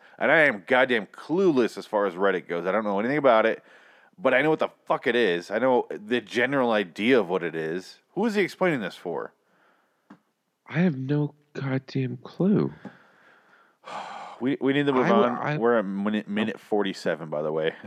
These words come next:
Speaker 1: <laughs>
Speaker 2: Alexa.
Speaker 1: Oh, you're gonna
Speaker 2: Fuck
Speaker 1: sl-,
Speaker 2: you.
Speaker 1: slow down even further. All right. Um, or, speed round.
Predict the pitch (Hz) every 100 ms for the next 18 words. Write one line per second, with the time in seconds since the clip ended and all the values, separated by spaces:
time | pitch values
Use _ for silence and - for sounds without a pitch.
0 | - - - _ _ _ _ _ _ -
1 | - 123 156 151 - 101 - _ _ _
2 | _ _ _ _ _ _ _ _ _ -
3 | 104 - 87 87 85 - - - 185 82
4 | 104 95 92 90 80 85 85 78 - 80
5 | 78 82 87 82 _ - - _ _ _
6 | _ _ _ _ _ _ _ _ - -
7 | - - 123 117 110 104 - _ _ _
8 | 98 101 - - - 220 156 113 87